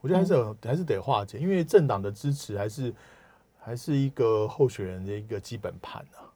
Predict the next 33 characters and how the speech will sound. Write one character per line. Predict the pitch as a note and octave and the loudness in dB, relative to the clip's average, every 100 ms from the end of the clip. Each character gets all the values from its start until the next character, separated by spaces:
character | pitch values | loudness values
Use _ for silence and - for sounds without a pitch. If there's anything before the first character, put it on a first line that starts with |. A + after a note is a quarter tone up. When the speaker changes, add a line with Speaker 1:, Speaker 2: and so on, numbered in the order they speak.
| _ _ _ | _ _ _
Speaker 2:
是。 | - - | -14 -10
Speaker 1:
哦， | - G2 G2+ | -8 -6 -4
你 | |
说 | A#2 C#3 C#3 | 0 0 0
像 | C#3+ B2 A#2+ | -2 -4 -6
陈 | A2 | -4
水 | A#2 B2 | -2 -2
扁 | G#2 | -2
的 | G2+ | -4
选 | - G2+ G#2+ | -4 -6 -8
举， | G#2 | -8
都 | F2 A2 | -6 -6
是 | A2+ | -4
把 | F2 | -8
基 | F2 A2+ | -8 -8
本 | G2+ | -8
盘 | F2+ E2 G2+ | -8 -12 -10
稳 | G2+ F#2 | -8 -2
固 | D#3 C#3 | 2 2
之 | - | 4
后， | B2+ B2+ F2+ - | 4 4 4 -4
Speaker 2:
没 | G3+ | -4
错。 | F#3+ G#3 F3+ | -4 -4 -4
Speaker 1:
他 | A2 B2 | -2 -2
再 | C3 A2 G#2 - | 0 0 -4 -8
往 | G2 F#2+ | -10 -6
中 | A2+ A2+ | -6 -4
间 | A2+ A#2+ | -4 -6
选 | G2 | -8
民 | F2+ F2+ | -8 -10
移 | F2+ F2 | -12 -8
动。 | - F#2+ | -2 4
Speaker 2:
嗯， | F#3 D#3+ | 4 4